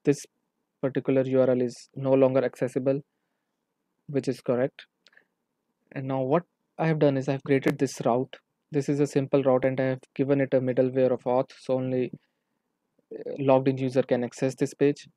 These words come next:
And if we check this view, it is currently empty. Uh, it, and if I go to this route from the dashboard, I have this cred generated menu.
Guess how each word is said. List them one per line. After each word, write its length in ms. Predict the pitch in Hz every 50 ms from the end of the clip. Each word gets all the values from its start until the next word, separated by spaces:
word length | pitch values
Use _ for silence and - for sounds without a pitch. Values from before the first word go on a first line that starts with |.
| _ _ _ _ _ _ _ _ _ _ _ _ _ _ _ - -
And 160 | 170 165 170
if 160 | 175 175 -
we 80 | 165 151
check 220 | - - 135 127
this 180 | - 139 131 -
view, 320 | - 135 135 135 139 - - _ _ _ _ - _ _ -
it 100 | - 135
is 140 | 147 131 -
currently 460 | - 143 131 131 131 131 - 139 131
empty. 360 | 123 123 127 - 151 151 156 - _ _ _ _ _ _ _ _ _ _ - _ _ _ _ _ _ _ _ _ _ _ _ _ _ _ _ _ _ _ _ - -
Uh, 80 | - - _ - -
it, 120 | 143 147 _ _ _ _ _ _ _ _ _ _ _ _ _ _ _ _ _ _ _ _ _ _ _ _ _ _ _ _ _ _ _ _ _ _ _ _ _ _ _ _ _ _ _ _ _ _ _ _ _ _ _ _ _ _ _ -
and 280 | 139 135 131 131 127 139
if 200 | 135 _ - -
I 260 | 139 131 127 127 127
go 180 | - 139 147 165
to 100 | - 160
this 380 | 147 139 123 - - - - - 139 - _ _ _ _ _ _ _ _ _ _ _ _ - 139
route 400 | 135 135 131 123 127 143 _ - _ - _ _ _ _ _ _ _ _ _ _ _ _ _ _ -
from 100 | - 135
the 80 | 127 127
dashboard, 520 | - 127 127 127 - - - 143 143 -
I 160 | 143 135 127
have 140 | 127 127 127
this 160 | - 123 -
cred 300 | _ - 127 131 123 - -
generated 420 | 131 123 127 123 120 - 123 -
menu. 440 | 131 123 123 123 127 139 160 180